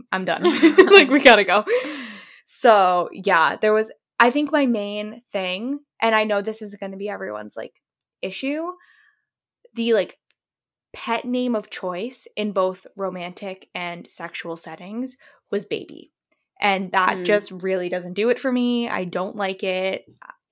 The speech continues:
Speaker 1: I don't like it. I don't like it. <laughs> It makes me so uncomfortable. That's the worst pet name ever. For the love of God, stop using it. No, I'm sorry.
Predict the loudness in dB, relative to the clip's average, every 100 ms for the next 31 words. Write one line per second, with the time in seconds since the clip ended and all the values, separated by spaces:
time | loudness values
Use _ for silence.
0 | -16 -10 -10 -8 -10 -10 -12 -12 -18 _
1 | _ _ -16 -12 -12 -12 -8 -6 -4 -4
2 | -4 -6 -6 0 6 6 6 2 -6 2
3 | 2 2 -4 -6 -4 -4 -2 -2 -2 -4
4 | -4 -4 -4 -6 -8 -6 -6 -4 -6 -8
5 | -12 -20 -20 -20 -20 _ -8 -4 -4 -4
6 | -8 -8 -14 -16 -18 -18 -14 -12 -14 _
7 | _ -20 _ _ -20 -20